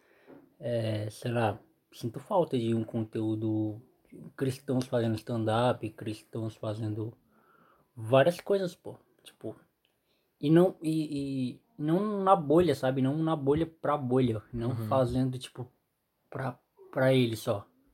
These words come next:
Speaker 2: É.
Speaker 1: Fa-, eu vou fazer stand-up cristão pra cristãos. Não, mano.
Speaker 2: Pra qualquer um.
Speaker 1: Faz que nem o Patrick Maia, véi. Tipo, faz stand-up só. Simplesmente faz stand-up.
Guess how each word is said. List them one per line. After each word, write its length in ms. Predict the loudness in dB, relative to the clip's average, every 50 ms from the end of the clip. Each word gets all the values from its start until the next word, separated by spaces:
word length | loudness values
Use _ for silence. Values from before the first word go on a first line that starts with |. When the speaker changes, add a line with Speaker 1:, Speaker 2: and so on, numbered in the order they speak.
| _ _ _ _ _ -18
Speaker 2:
É. 240 | -16 -14 -14 -14 -16 -18 _ _ _ _ _
Speaker 1:
Fa-, 160 | -12 -12 -12 -10
eu 80 | -8 -6
vou 120 | -6 -6
fazer 360 | -4 -2 -2 -2 0 0 0 0
stand-up 520 | 0 -2 -4 -6 -2 0 0 0 0 -2 -6 -8
cristão 440 | -6 -6 -6 -6 -6 -6 -4 -4 -4
pra 220 | -4 -2 -4 -4
cristãos. 680 | -4 -4 -8 -8 -8 -10 _ -6 -4 -4 -4 -4 -4
Não, 220 | -6 -4 -4 -2 -2
mano. 300 | 0 -2 -2 -4 -6 -12 -16 _ _ -20 -20 _ _ _ _
Speaker 2:
Pra 300 | -12 -10 -8 -8 -10 -10 _ _ -20 -20 -16
qualquer 400 | -14 -14 -12 -10 -6 -6 -4 -4
um. 100 | -4 -4 -2 0
Speaker 1:
Faz 240 | 0 0 0 0 -2
que 80 | -4 -4
nem 100 | -4 -2
o 40 |
Patrick 400 | 0 -2 -2 -2 -2 -8 -8 -8
Maia, 360 | -8 -8 -6 -4 -4 -2 -2 -2
véi. 300 | -2 -2 -2 -4 -8 -14 _ _ _ _ _ _ _
Tipo, 180 | _ -20 _ _ _ _ -12
faz 220 | -8 -8 -8 -8
stand-up 520 | -10 -10 -12 -10 -6 -4 -2 -2 -4 -4 -8
só. 380 | -4 -2 0 0 0 -2 -8 _ _ _ _ _ _
Simplesmente 600 | -14 -14 -12 -10 -10 -8 -6 -6 -6 -6 -8 -8
faz 200 | -8 -8 -8 -10
stand-up. 400 | -12 -10 -6 -6 -4 -4 -6